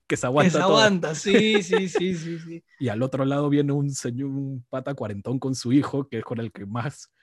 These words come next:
Speaker 1: él es el táctico, porque él habla del partido, de cómo ve las, las cosas,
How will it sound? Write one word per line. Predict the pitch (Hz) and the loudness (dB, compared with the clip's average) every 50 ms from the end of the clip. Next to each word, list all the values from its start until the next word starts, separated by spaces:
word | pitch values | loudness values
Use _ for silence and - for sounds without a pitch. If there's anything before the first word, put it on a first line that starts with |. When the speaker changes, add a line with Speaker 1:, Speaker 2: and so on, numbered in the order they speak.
| _ _ | _ _
Speaker 1:
él | 175 175 185 | 2 2 4
es | 175 - | 4 2
el | 131 123 | 0 0
táctico, | 123 175 175 147 - 123 127 117 | 2 0 0 0 -2 -6 -6 -6
porque | - - - 135 | -8 -8 -6 -2
él | 135 | -2
habla | 139 143 151 156 | 0 0 0 0
del | 143 139 131 - | 0 -2 -2 -2
partido, | 107 104 - - - 151 151 151 131 | -4 -6 -2 2 4 4 4 4 2
de | 123 117 | 0 -2
cómo | - 135 139 135 135 | -4 -4 -2 -2 0
ve | 143 143 | 0 0
las, | 143 143 139 - _ _ _ _ _ _ _ | -2 -2 -6 -8 _ _ _ _ _ _ _
las | - - - | -14 -8 -4
cosas, | 143 143 139 - 123 - - | -4 -4 -2 -2 -6 -6 -8